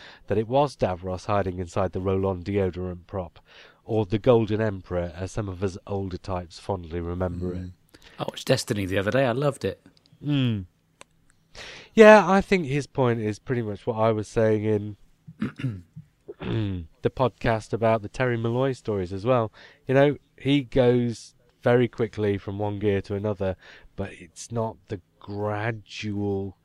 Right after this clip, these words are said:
Speaker 1: movement from, you know, one emotional extreme to another emotional extreme. You watch that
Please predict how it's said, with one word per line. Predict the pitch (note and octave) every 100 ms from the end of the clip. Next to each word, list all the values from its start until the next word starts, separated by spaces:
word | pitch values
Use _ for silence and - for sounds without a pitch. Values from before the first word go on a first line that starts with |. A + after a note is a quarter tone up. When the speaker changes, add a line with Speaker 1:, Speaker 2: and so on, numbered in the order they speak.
| _ _ _
Speaker 1:
movement | G#2 G#2+ A#2 A2+ F#2 G2+ F#2+ F#2+
from, | F#2+ - G2+ G2 F2+ - _ _
you | G2+
know, | G2+ G2
one | G2 F#2+ A2 G#2+
emotional | G#2 G#2 F#2+ G#2+
extreme | G2+ - - G2+ G2
to | G2+
another | G#2 G#2 G2+
emotional | G2 G2+ F#2+ G2
extreme. | G2 - - G#2 - - - - _ _ _ _ -
You | F#3
watch | F#3+ A#2+ -
that | G#2+ F#2+